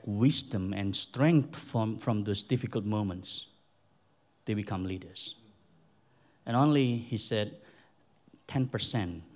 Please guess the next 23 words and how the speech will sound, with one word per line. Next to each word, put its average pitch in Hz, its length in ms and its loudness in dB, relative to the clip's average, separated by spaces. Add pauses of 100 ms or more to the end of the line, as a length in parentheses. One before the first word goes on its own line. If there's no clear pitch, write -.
(340)
of, 107 420 -4
uh, 104 220 0
the 98 60 -8
people 117 300 -2
who 107 100 -2
have 98 180 -6
gone 120 240 2
through 120 160 -4
the 104 100 -2
six, - 540 -2
uh, 107 100 0
significant, 120 720 -2 (480)
uh, 95 240 -2 (260)
uh, 101 200 -4 (160)
down, 131 560 8
um, 101 340 -2 (240)
periods 160 460 6
in 104 80 -2
their 98 140 0
lives 98 400 -2 (440)
can 107 240 -2
actually, 101 680 -4
um, 92 420 -8